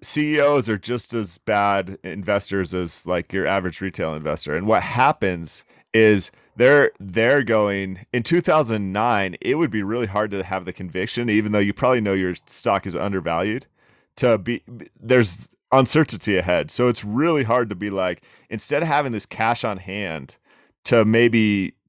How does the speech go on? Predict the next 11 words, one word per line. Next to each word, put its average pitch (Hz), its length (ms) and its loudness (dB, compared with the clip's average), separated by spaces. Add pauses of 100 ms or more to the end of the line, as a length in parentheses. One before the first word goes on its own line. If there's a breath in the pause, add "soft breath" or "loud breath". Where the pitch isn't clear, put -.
pay 127 220 4
our 104 180 6
employees 107 560 0
in 82 100 -10
three 82 220 -8
years, 73 300 -4 (180 soft breath)
like, 95 140 0
we're 113 160 6
buying 104 300 4
back 82 220 0
stock. 98 480 0